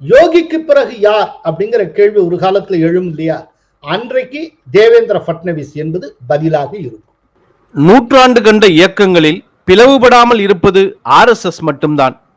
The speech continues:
Speaker 2: இது எப்படி சாத்தியம்?
Speaker 1: ரொம்ப அருமையான ஒரு கேள்வி. இதுவரைக்கும் எத்தனையோ இயக்கங்கள், அமைப்புகள்,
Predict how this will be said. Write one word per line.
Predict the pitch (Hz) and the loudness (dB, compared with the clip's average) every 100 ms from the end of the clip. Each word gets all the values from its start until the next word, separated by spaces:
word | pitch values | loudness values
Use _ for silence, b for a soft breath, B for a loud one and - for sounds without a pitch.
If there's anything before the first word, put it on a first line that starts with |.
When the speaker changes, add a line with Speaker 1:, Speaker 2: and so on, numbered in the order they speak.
| _ - 165 | _ -10 -6
Speaker 2:
இது | 165 156 | -2 -2
எப்படி | 160 269 196 | -2 -4 -2
சாத்தியம்? | 165 147 143 139 139 _ _ _ _ _ - | -4 -2 -6 -8 -10 _ _ _ _ _ -8
Speaker 1:
ரொம்ப | 170 175 | -2 0
அருமையான | 143 156 156 151 127 | 0 -2 -2 -4 -8
ஒரு | 120 | -12
கேள்வி. | 113 110 _ _ _ _ _ _ _ _ _ _ _ _ _ _ _ _ _ _ 127 | -16 -18 _ _ _ _ _ _ _ _ _ _ _ _ _ _ _ _ _ _ -10
இதுவரைக்கும் | 135 143 214 233 269 190 135 | -6 -2 -2 -4 -10 -8 -8
எத்தனையோ | - - _ 226 220 196 160 156 233 247 180 143 | -10 -14 _ -2 0 -2 -2 2 2 4 0 0
இயக்கங்கள், | 170 175 180 156 123 - _ _ - 131 | 0 0 -2 -6 -6 -14 _ _ -12 -4
அமைப்புகள், | 165 196 - 131 113 | -2 -2 -4 -10 -10